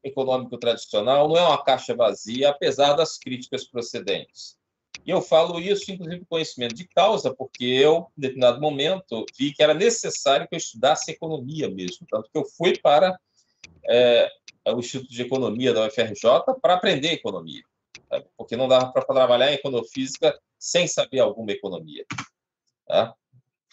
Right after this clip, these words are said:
Então, é necessário estudar alguma coisa, alguma teoria econômica tradicional, tá? E repara que essa crítica já tá, é, é antiga,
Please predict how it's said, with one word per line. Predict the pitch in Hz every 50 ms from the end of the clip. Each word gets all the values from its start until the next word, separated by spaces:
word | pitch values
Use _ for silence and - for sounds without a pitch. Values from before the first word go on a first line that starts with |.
| _ _ _ _ _ _ _
Então, | 127 117 123 160 180
é | 190
necessário | 208 214 202 - - 180 - - - 196 214 247 240 233
estudar | 233 - - 165 147 156 151
alguma | 143 135 127 214 330 392 311 -
coisa, | - - 147 139 139 139 139 131 135 139 143 139 -
alguma | - 135 120 113 120 147 170 180 170 147 123 117
teoria | 117 - 135 117 110 107 110 110
econômica | 107 - - 98 98 98 95 95 92 - 90
tradicional, | - 87 82 - - - - 80 - - - - - _ _ _ _ _ _ _
tá? | - 82 110 127 - - _ _ _ _ _ _ - - _ _ _ _ _ _ _ _ _ _ _ _ _ _ _ _ _ _ _ _
E | - 127 123
repara | 139 135 131 147 143 151 151 156
que | 147 - - - 165 175 180 175 - - -
essa | 135 135 143 156 - 135 127
crítica | - 139 156 - - - - - 127 110
já | 110 127 135 -
tá, | - - 127 127 131 135 131 123 113 - _ _ _ _ _ _ _ _
é, | 95 107 113 117 117 117 110 - - 127
é |
antiga, | 131 131 123 113 120 - - 120 135 220 175 131 104 -